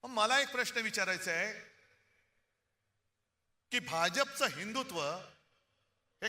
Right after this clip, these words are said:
खरं हिंदुत्व आहे का चुनावी हिंदुत्व आहे? राम मंदिर केलं म्हणून तुम्ही डंका पिटलात आणि प्रभू रामचंद्र जिथे तपश्चर्याला बसले होते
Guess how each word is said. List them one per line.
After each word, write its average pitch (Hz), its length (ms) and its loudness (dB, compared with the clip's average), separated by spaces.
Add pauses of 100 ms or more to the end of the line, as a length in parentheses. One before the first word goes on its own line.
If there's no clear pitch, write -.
(120)
खरं 240 180 4
हिंदुत्व 254 440 -2
आहे 202 480 2 (420)
का 247 60 0
चुनावी 240 400 0
हिंदुत्व 233 360 -4
आहे? 214 140 -4 (1900)
राम 226 320 6
मंदिर 247 300 2
केलं 240 200 2
म्हणून 240 240 -2
तुम्ही 240 160 -2
डंका 226 300 0
पिटलात 214 400 0 (1300)
आणि 170 160 -2
प्रभू 196 340 0
रामचंद्र 247 560 2
जिथे 233 300 -2
तपश्चर्याला 240 680 -2
बसले 214 300 -4
होते 147 480 -6